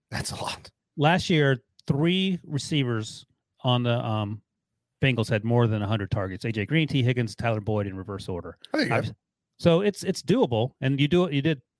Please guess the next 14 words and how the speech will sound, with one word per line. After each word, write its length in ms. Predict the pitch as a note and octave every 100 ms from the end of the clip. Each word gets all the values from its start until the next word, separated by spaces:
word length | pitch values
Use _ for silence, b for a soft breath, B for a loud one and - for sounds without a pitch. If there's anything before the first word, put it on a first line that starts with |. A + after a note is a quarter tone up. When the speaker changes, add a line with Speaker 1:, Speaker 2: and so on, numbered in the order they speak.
| _
Speaker 2:
part 180 | - G3+
of 60 | D#3+
that 160 | A2+ B2+
the 60 |
last 240 | B2 C3+ -
month 160 | B2+ C3+
or 40 |
so 180 | - G#2+
without 300 | G#2+ G#2+ - _ _ _ _
your, 160 | A2 A2
your 100 | C3
best 200 | A2 G#2
player 260 | - A2+ F#2+
in 340 | - G#2+ F#2